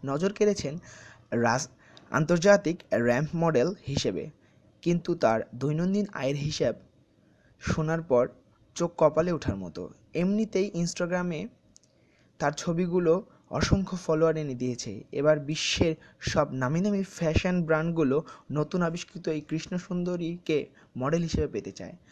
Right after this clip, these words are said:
আসলে ওয়াশিংটনের হাওয়ার্ড ইউনিভার্সিটির ক্যাম্পাসে উনিশ বছর বয়সী এই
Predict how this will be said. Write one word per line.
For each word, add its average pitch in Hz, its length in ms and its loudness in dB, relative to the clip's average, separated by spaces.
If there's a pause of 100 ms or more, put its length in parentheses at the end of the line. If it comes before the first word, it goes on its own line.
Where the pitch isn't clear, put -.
(340)
আসলে 196 440 2
ওয়াশিংটনের 170 960 -2 (500)
হাওয়ার্ড 170 400 6
ইউনিভার্সিটির 190 540 -2
ক্যাম্পাসে 156 600 -6 (100)
উনিশ 180 220 -2
বছর 180 420 -2
বয়সী 151 480 -2
এই 143 120 -4